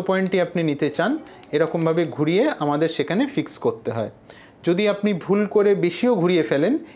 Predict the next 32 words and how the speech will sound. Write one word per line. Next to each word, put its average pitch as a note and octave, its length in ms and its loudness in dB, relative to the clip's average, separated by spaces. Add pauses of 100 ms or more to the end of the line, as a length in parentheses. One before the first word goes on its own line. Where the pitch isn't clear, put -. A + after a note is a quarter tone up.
(120)
এখানে F#3 220 0 (160)
ব্যাক F#3 200 2 (160)
ডায়ালিং D3+ 360 2 (140)
করা A#2+ 260 2
যায়, G#2 140 0
অর্থাৎ F3 380 -2
আপনি F3 260 0 (440)
ঘুরিয়ে D#3+ 360 2
আবার D#3+ 240 2 (120)
আপনার E3+ 260 -2
জায়গায় D3 340 2
ফেরত B2+ 240 2
আসতে G#2 320 -4
পারেন। - 200 -4 (520)
যত E3 200 2 (120)
পয়েন্ট G3+ 200 0 (120)
আপনার F#3+ 240 0
জন্য F#3+ 180 0 (140)
নির্ধারিত F3+ 440 0
হয়েছে F3+ 320 2 (380)
তত D#3+ 180 0 (120)
পয়েন্ট D#3+ 280 0
নিলেন, F#3+ 220 0 (680)
আপনার D#3 260 -2 (140)
পেন G#3+ 260 2
যন্ত্রটাও D#3+ 540 2 (560)
ইনসুলিন D3 400 -2
দেওয়ার C#3 280 2
জন্য F3+ 380 0
তৈরি A#2 280 2
হয়ে G#2+ 140 0
গেল। G#2 160 -6